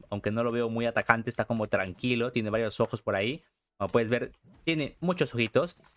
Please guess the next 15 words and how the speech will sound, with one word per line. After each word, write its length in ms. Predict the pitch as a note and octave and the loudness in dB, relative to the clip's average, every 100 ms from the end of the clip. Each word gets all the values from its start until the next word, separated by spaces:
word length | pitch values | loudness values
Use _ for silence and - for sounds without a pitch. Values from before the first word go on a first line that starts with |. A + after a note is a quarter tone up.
| - | -2
Y 60 | F3+ | 0
bueno, 220 | F#3 E3+ | 2 0
va 80 | D#3 | 0
a 20 | |
estar 120 | D3 | 0
generando 360 | C#3+ C3 C#3 C#3 | 2 0 0 0
en 80 | |
el 120 | G2 G2 | 0 0
end. 160 | F2 - _ _ | -2 -10 _ _
También 160 | C#3 D#3+ | -2 0
tendríamos 360 | F3 F3 F3 | 0 0 0
el 140 | E3+ F3 | 0 2
gigante 500 | D#3+ D3+ D#3+ D#3+ B2+ | 2 2 0 2 2
Royal 360 | C#3+ D3 B2+ | 2 0 2
Guard, 280 | A#2 D#3 D3 | 4 2 2